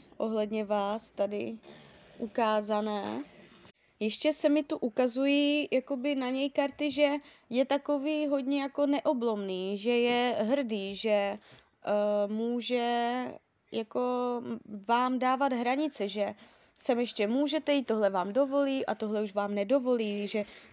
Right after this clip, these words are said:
prostě jenom odsud pocud, že tady je to taková ta energie, že může dělat drahoty, že může cítit hrdost, jako, a je to hodně na něm, než na vás, jo, a, eh, jako padá to do klidu, chce mít klid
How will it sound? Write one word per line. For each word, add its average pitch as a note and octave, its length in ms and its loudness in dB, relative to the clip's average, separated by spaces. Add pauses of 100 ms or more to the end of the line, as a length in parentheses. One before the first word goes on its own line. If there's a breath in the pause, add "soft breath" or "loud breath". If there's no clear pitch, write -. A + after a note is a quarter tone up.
(260 loud breath)
prostě A#3 300 -2
jenom B3 360 2
odsud A#3+ 320 -4
pocud, A3 420 -2
že G#3 240 -2
tady A#3 220 4
je C4+ 100 2
to C#4+ 100 -6
taková C#4 520 2 (260 loud breath)
ta B3+ 100 0
energie, C#4+ 560 4
že C#4 200 6
může C#4 320 4
dělat D#4+ 260 6
drahoty, D4+ 640 6 (500 soft breath)
že A#3 180 2
může B3 380 2
cítit C#4 340 -2
hrdost, C4+ 580 4
jako, C4+ 240 0
a C4 120 6
je C4+ 140 4
to C#4 140 4
hodně C#4+ 300 6
na D4+ 140 4
něm, G#3+ 340 2
než G3 180 0
na G#3 140 -2
vás, F3+ 440 -4 (400 loud breath)
jo, G#3+ 460 6
a, G#3+ 360 2 (360 soft breath)
eh, G#3 580 0 (340)
jako A#3+ 240 -2
padá C#4+ 320 6
to D4+ 160 2
do A3 140 0
klidu, C4+ 300 0
chce D#4+ 220 0
mít E4+ 280 2 (100)
klid A#3+ 420 2